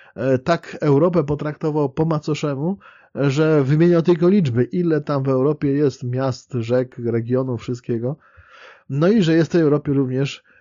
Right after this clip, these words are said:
dwadzieścia pięć ludów, plemion słowiańskich.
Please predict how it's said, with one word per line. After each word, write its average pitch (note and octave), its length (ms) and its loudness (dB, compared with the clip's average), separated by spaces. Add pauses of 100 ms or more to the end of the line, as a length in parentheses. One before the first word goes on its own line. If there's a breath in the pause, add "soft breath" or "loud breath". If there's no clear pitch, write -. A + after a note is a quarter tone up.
(120)
dwadzieścia B2+ 720 -2
pięć A#2 440 -8 (360)
ludów, B2+ 560 -2 (140)
plemion A2+ 500 -4
słowiańskich. D3 840 -8